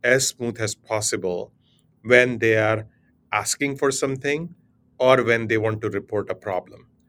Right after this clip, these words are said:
So if they want to ask something, "Hey, I just, uh, got laid off. How long will my unemployment benefits last?" I should be able to go to a, one website of that state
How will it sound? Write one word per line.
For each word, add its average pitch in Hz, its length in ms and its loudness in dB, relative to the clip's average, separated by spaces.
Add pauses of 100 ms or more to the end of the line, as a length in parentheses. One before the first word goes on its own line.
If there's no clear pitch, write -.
(240)
So - 160 0
if 110 120 0
they 120 80 4
want 120 200 0
to 113 100 2
ask 139 280 2
something, 117 480 -2
"Hey, 117 180 0
I 107 140 4
just, 120 480 -4 (640)
uh, 101 180 -2
got 107 260 -4
laid 107 240 2
off. 165 380 4 (1400)
How 131 180 6
long 123 300 4
will 117 140 0
my 113 180 2
unemployment 107 680 0
benefits 101 480 -2
last?" 113 460 -2 (540)
I 131 160 8
should 123 260 -2
be 117 120 4
able 113 200 2
to 113 80 -2
go 107 180 0
to 107 220 0
a, 98 260 2 (580)
one 131 260 4
website 117 480 2
of 104 140 -2
that 98 180 -4
state 123 500 4